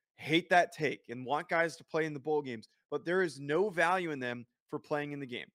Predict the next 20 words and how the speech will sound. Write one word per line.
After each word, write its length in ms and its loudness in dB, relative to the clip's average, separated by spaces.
The 80 -20
two 200 -2
most 280 4
recent 260 -6
examples 460 -2
that 180 -2
come 220 -4
to 40 -4
mind, 420 -2
and 80 -10
there's 120 -6
plenty 340 2
of 100 -4
'em, 160 -6
but 80 2
I 60 6
think 160 -2
of 60 0
Matt 240 2
Corral, 500 4